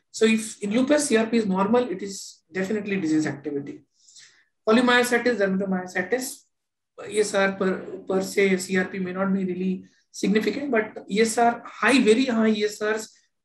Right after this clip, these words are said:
definitely can point towards possible occult malignancies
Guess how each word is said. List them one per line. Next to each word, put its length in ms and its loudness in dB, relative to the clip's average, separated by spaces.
definitely 560 2
can 500 0
point 340 4
towards 720 0
possible 640 -2
occult 280 0
malignancies 800 -2